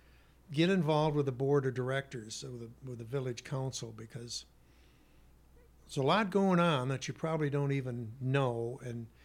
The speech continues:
one meeting will wake you up to a lot of reality.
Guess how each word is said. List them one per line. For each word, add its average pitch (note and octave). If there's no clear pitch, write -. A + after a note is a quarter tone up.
one E3+
meeting C3+
will A2+
wake B2+
you B2+
up B2
to C3
a -
lot A2+
of G#2+
reality. A2+